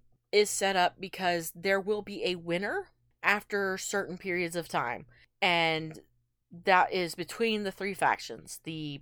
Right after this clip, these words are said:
Blue Bears, the Gold Eagles, and the Red Wolves.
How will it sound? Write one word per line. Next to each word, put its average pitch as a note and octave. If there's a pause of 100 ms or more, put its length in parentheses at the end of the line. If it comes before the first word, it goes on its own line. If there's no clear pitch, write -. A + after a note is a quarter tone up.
(100)
Blue A#3
Bears, F#3
the E3
Gold G3+
Eagles, E3+
and D#3
the D#3
Red C3+
Wolves. -